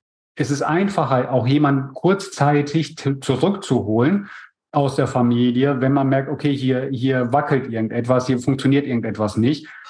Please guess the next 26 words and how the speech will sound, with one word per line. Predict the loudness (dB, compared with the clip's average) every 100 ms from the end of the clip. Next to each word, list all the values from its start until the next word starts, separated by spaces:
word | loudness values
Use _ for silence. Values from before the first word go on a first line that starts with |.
| -20 _ -2
um | 0
sich | 2
dann | 2 2
nochmal | 4 2
genauer | 2 2 4
anzugucken. | 2 -2 -2 -2
Das | 0
kann | 2
immer | 2 2
passieren. | 0 -4 -2 0 0 0 -2
Ähm, | 0 0 0 -6 -20 -20 -4
von | 0
daher | 2 2 0
ist | -2 0
eine | -2
phasenweise | 0 0 2 2 2 2 0 0
Übergabe | 0 0 0 0 0 0 0 0 -2 -4
der | -6 -4 -2
bestmögliche | -2 0 -2 0 -2 -2 -2 -2
Weg. | -2 -4 -16 _
Geht | -2 0 0
nicht | -2
immer, | 0 2 2
wissen | 0 0 0
wir | 0 0
auch. | 0 0